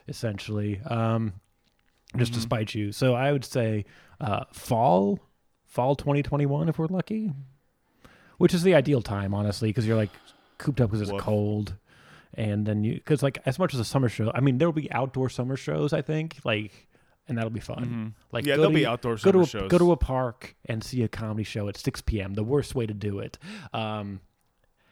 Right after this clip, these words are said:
Speaker 1: and also there will be children. And
Speaker 2: Yeah.
Speaker 1: honestly, uh, I did a show before a screening of Back to the Future in Chico on, like, a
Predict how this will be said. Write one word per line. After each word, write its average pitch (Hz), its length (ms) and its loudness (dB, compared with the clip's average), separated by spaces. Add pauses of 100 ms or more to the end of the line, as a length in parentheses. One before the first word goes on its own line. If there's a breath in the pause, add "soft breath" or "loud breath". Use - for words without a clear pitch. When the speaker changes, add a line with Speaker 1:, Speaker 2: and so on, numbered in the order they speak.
(240 soft breath)
Speaker 1:
and 123 240 -2
also 123 260 2
there 117 140 4
will 110 60 2
be 107 100 2
children. 127 440 -2 (280 loud breath)
And 127 360 -4 (240)
Speaker 2:
Yeah. 104 380 -4 (600)
Speaker 1:
honestly, 143 420 4
uh, 123 180 -2
I 123 80 -4
did 127 140 -2
a 120 60 0
show 117 340 0
before 139 840 2
a 123 160 2
screening 127 460 -2
of 104 120 -4
Back 113 220 -6
to - 80 -10
the 113 80 -4
Future 151 500 -4
in 120 180 -2
Chico 202 600 -4
on, 170 120 -2
like, 135 160 -4
a 104 120 -8